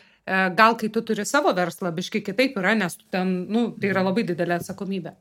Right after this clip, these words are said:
Speaker 1: Bet ypatingai, kai tu dirbi samdomam darbe,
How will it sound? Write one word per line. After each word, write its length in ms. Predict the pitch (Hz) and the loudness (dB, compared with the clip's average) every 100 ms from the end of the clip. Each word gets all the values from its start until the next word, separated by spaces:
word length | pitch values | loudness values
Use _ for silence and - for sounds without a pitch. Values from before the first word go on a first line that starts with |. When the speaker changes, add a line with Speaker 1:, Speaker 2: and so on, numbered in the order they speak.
| _ | _
Speaker 1:
Bet 280 | 175 262 - 285 | 0 0 0 -4
ypatingai, 720 | 277 262 254 277 269 233 165 | 0 0 0 -2 0 0 -2
kai 140 | - 180 | -6 -6
tu 140 | 208 | -4
dirbi 320 | 180 247 185 | 0 -2 -2
samdomam 540 | - 208 214 160 151 143 | -4 -2 0 -2 -6 -10
darbe, 340 | 151 165 | -4 -2